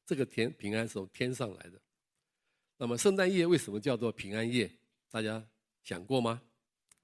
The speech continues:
圣诞夜为什么叫平安夜？不是因为我们有一首歌叫做平安夜，<laughs> 哈哈。呃，圣经路加福音第二章里面讲到小耶稣诞生的那一天的晚上啊，有一群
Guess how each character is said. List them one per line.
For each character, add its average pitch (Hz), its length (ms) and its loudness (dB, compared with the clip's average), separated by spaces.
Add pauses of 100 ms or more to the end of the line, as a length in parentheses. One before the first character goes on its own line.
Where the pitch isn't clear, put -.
(340)
圣 170 100 2
诞 160 160 6
夜 160 80 6
为 156 120 6
什 104 100 -2
么 104 80 -8
叫 120 160 2
平 104 220 -10
安 107 120 -4
夜？ 110 240 -2 (600)
不 131 80 0
是 139 100 4
因 170 60 8
为 - 20 6
我 120 80 4
们 127 100 2
有 123 140 2
一 131 60 2
首 113 120 0
歌 135 240 2
叫 127 160 2
做 113 120 -2
平 98 200 -12
安 107 160 -4
夜， 107 300 -2
<laughs> - 80 -20
哈 131 120 -2
哈。 - 280 -2 (920)
呃， 117 220 -2
圣 165 160 0
经 147 160 2
路 151 120 2
加 147 160 4
福 120 100 -6
音 131 100 -2
第 147 140 2
二 135 100 6
章 123 220 2
里 117 60 -2
面 123 120 4
讲 95 240 -4
到 110 320 0 (520)
小 98 260 -6
耶 123 160 2
稣 123 300 -6
诞 113 180 2
生 117 220 -6
的 104 80 -6
那 110 180 -4
一 113 80 -8
天 110 260 -6
的 107 80 -4
晚 92 220 -10
上 - 180 -8 (140)
啊， - 80 -20 (1200)
有 107 140 -12
一 139 100 -8
群 110 260 -10